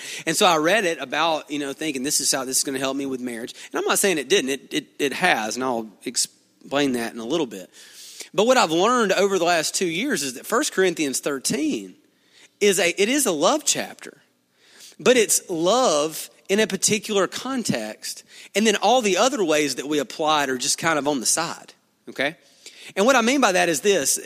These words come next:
and, and how I ended up in a Loveology s-, series, you know, talking to you about this tonight, is tonight we're gonna talk about love, but love in the body of Christ, love in the community of faith,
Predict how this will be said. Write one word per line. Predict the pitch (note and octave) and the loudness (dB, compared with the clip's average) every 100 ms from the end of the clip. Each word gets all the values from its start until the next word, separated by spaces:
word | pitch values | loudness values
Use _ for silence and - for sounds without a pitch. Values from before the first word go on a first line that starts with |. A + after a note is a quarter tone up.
| - - | -10 -6
and, | E3 D#3+ | -4 -4
and | E3 | -6
how | - F#3 F#3+ | -4 0 0
I | E3+ | 2
ended | E3 D#3 | 0 2
up | E3 D#3 | 2 2
in | D3+ | 0
a | C#3+ | 0
Loveology | C#3+ C3+ D3+ C#3+ B2+ A#2+ | 0 2 2 2 -2 -6
s-, | A#2+ - _ - | -8 -14 _ -4
series, | - D3 C#3 B2+ A2 - - _ _ - - - | 0 2 2 2 0 -2 -4 _ _ -20 -20 -8
you | C#3 | -6
know, | A2 G2 | -6 -8
talking | - E3 E3+ C3 | -2 0 0 0
to | |
you | B2 | 0
about | A#2 | 0
this | A2 - | -2 -2
tonight, | A#2+ A2+ A2 - - - - - - | -2 -4 -6 -10 -18 -16 -14 -4 0
is | G#3+ | 2
tonight | G#3+ D4 F4+ | 2 2 2
we're | A#3 | 2
gonna | C4 - | 2 0
talk | - F#4 | 0 -2
about | F#4 D#4 C#3 | 2 2 2
love, | F3 D#4+ C4+ E3 | 2 4 2 0
but | D#3+ | -4
love | D3+ G3+ D4 D#4 B3+ | 0 2 4 2 2
in | G3+ | 0
the | F#3 | -2
body | C#3+ F#3+ A3+ G3+ | 0 0 2 0
of | D3 | -2
Christ, | - - F#3+ C3+ A#2 - | -6 -2 0 0 -2 -8
love | C#3 G3 A#3+ C4+ C4+ G#3+ - - - | -4 0 4 4 2 0 -8 -18 -4
in | F3 G3 | 0 2
the | F3 | 0
community | - F#3+ F3 G#3+ A3+ G#3 E3 | 0 0 2 2 2 2 2
of | A#2+ | 0
faith, | - F3 B2 F2 - | 0 0 0 -4 -14